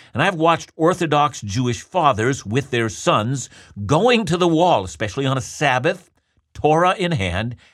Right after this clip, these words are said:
as each boy takes turns reading sacred script, all in the sight of a father who's coaching him both through his prayers and through his reading. Now, witness how this played out in Israel.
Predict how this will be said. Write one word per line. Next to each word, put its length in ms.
as 240
each 300
boy 240
takes 340
turns 500
reading 500
sacred 640
script, 480
all 280
in 160
the 80
sight 400
of 120
a 80
father 720
who's 160
coaching 600
him 200
both 260
through 180
his 200
prayers 640
and 220
through 120
his 180
reading. 560
Now, 200
witness 520
how 140
this 180
played 320
out 200
in 120
Israel. 500